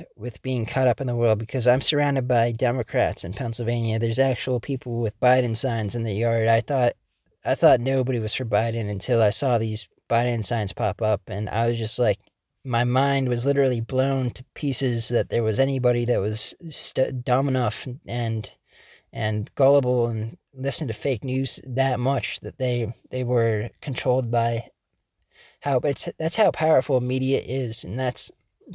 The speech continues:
what media can do, is that it can trick these people into just being controlled and wearing the, like, just being,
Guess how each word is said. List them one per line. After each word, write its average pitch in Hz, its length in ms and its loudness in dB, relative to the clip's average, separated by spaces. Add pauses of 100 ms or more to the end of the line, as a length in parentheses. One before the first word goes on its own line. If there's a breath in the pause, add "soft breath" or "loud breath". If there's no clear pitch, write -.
(540)
what 156 160 4
media 139 320 2
can 123 240 -4
do, 131 340 0 (120)
is 113 220 -6
that 123 220 0 (1500 loud breath)
it 127 240 -6
can 160 120 0
trick 160 360 4
these 135 200 -4
people 143 420 -4
into 120 340 -2
just 113 380 -4 (640)
being 147 240 -2
controlled 135 560 2
and 117 340 -2
wearing 135 460 2
the, 127 200 -2
like, 101 300 -8
just - 240 -6
being, 135 300 -8